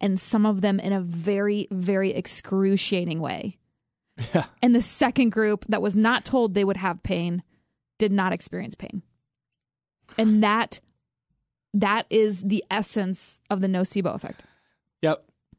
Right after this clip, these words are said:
Speaker 2: So what this means, and you guys remember, like, the old Henry Ford quote that was, "Whether you think you can or think you can't, you're right." Um, I think the other one, I can't remember, I think it was Edison. I can't really remember exactly who the quote was. A great quote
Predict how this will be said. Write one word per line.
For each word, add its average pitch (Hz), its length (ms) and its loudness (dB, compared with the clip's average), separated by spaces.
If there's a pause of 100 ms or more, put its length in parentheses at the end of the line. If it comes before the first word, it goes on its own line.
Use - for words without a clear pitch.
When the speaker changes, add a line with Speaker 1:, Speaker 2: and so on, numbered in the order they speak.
(480)
Speaker 2:
So - 180 2
what 180 240 4
this 226 260 2
means, 160 380 2
and 151 160 0
you 160 140 2
guys 165 220 2
remember, 156 260 2
like, 147 180 0
the 151 120 2
old 139 180 0
Henry 147 340 0
Ford 143 640 0
quote 143 380 -2
that 139 140 0
was, 135 200 -2
"Whether 139 220 0
you 139 140 0
think 147 260 -4
you 139 60 -6
can 143 260 -4
or 135 80 -2
think 139 260 -8
you 135 120 -4
can't, 131 340 -8
you're 123 160 -6
right." 123 420 -2 (560)
Um, 131 200 -4
I 135 80 -4
think 185 160 -2
the 160 140 2
other 143 160 2
one, 143 400 0
I 143 100 -12
can't 147 220 -6
remember, 139 100 -2
I 131 80 -6
think 160 240 -8
it - 20 -8
was 120 200 -6
Edison. 127 280 -8
I 131 60 -8
can't 143 240 -8
really 139 160 -4
remember 127 480 -4
exactly 127 420 -6
who 127 120 -4
the 123 80 -4
quote 120 220 -4
was. 127 180 -4
A 151 40 -2
great 156 280 2
quote 139 260 -2